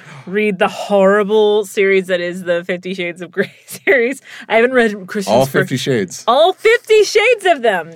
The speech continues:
Speaker 1: There are numerous shades, whereas me, w-, what's that joke? The, like, um, the one shade of gray told me to do this, and I said, "No." And the end. Um, but, uh, the author and, uh,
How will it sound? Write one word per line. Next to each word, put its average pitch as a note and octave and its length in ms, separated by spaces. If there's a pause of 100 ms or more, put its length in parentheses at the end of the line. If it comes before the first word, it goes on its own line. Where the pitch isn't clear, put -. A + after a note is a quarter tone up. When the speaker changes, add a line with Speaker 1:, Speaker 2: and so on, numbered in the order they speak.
Speaker 1:
There C#4 160
are D4 140
numerous C#4+ 560
shades, G3 560
whereas G3 380
me, G#3+ 360
w-, F3+ 340
what's F3+ 260
that D#3 180
joke? D#3+ 340
The, D#3 280
like, E3+ 280
um, D#3+ 340 (100)
the F3 60
one F#3 240
shade F#3 260
of E3+ 140
gray D3+ 340 (420)
told F3 260
me F3 240
to F3 180
do F#3 240
this, F3 280
and D3+ 80
I D#3 80
said, D3 280 (100)
"No." D#3 320 (580)
And F3 140 (220)
the G3+ 160
end. E3 320 (420)
Um, G3 640
but, F#3 460
uh, E3 320 (680)
the G#3 320
author A3+ 580
and, F#3 600 (100)
uh, E3 360